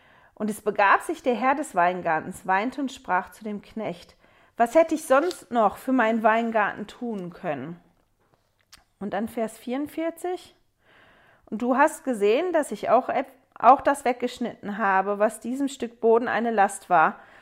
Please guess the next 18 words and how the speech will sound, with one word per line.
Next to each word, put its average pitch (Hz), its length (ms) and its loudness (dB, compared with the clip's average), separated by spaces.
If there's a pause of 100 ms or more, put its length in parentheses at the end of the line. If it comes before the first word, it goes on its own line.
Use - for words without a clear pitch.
(100)
so - 160 -6
dass 220 220 10
ich 240 140 -6
an 214 140 0
die, 240 240 -8 (360)
so 208 160 -4
dass 214 220 4
ich 208 160 -12
diesen 302 360 -4
Baum 220 360 2
an 202 320 -8 (120)
dessen 226 280 -2
Stelle 190 320 -2
pflanzen 156 560 -10
konnte.“ 175 560 -8 (1700)
Und 190 320 -8
dann 294 400 0
noch 302 640 -2